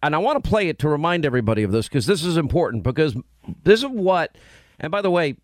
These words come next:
you know, <laughs> Mul-, uh, Barr warned everybody that this is gonna turn into a circus and a spectacle, and he was right. But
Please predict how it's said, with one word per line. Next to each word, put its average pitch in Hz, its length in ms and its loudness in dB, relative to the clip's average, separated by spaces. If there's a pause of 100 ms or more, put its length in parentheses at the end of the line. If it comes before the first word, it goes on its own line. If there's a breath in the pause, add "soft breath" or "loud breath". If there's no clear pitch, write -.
(120)
you 160 140 2
know, - 180 2 (100)
<laughs> - 120 -20
Mul-, 170 280 0
uh, 143 180 2 (100)
Barr 180 420 0
warned 190 380 -2
everybody 139 520 0
that 123 180 -2
this 143 140 0
is 113 60 -8
gonna 123 180 0
turn 143 240 0
into 120 220 2
a 110 60 0
circus 151 480 0
and 117 80 0
a 104 40 0
spectacle, 127 500 0
and 120 80 -2
he 123 60 0
was 104 160 -4
right. 143 300 0 (680 loud breath)
But 175 260 0